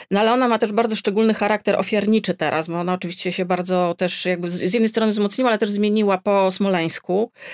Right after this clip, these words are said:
E, i tam, e, mm, jak się wydaje, miejsca na ten typ,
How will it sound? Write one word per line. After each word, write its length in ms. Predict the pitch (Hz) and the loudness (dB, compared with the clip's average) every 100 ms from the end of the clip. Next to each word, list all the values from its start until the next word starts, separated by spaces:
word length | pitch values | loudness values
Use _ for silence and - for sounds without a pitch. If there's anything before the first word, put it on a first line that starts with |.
| - - - - | -14 -14 -16 -8
E, 400 | - 196 196 196 | -2 2 2 0
i 200 | 190 220 | -2 -2
tam, 300 | 247 277 277 | 0 2 2
e, 40 | |
mm, 840 | - 214 220 214 202 214 214 208 208 | 4 4 4 4 2 2 2 2 2
jak 140 | 214 | 0
się 120 | - 220 | 0 0
wydaje, 300 | 220 254 226 | 2 4 4
miejsca 380 | 247 277 - | 2 0 0
na 140 | 214 202 | 0 0
ten 260 | 220 208 | 0 0
typ, 200 | 196 247 | 2 0